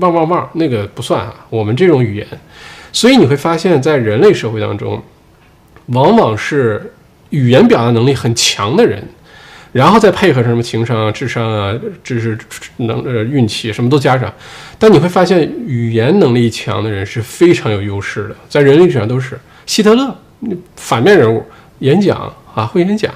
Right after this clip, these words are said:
还有你像这，基本上什么能谈判的、能沟通的、能说-，说服别人的、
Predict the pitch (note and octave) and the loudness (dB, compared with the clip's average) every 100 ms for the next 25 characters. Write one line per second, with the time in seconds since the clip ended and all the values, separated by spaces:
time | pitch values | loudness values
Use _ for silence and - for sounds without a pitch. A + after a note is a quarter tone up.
0 | - - - - - - D3 B2+ A#2+ A#2 | -12 -20 -20 -20 -14 -2 2 4 4 2
1 | C#3+ B2+ C#3+ C3+ - - - A3 B2 A2 | 2 0 -2 -8 -16 -10 -2 2 2 0
2 | G#2+ G#2+ G#2+ G#2+ A2 A#2 C3 A#2 B2 F3+ | -2 -4 -4 -4 -2 -4 -4 -4 -2 -2
3 | C3 G#2 G#2 C#3 C#3 C#3+ - C3+ C#3 G#2 | -2 -4 -4 -4 -4 -6 -4 -2 -2 -4
4 | G#2+ C3 - - F3 C3+ - C#3+ B2 A2+ | -4 -6 -6 -4 -2 -2 -2 -4 -4 -6
5 | G#2 G#2 G2 G#2 | -4 -4 -6 -10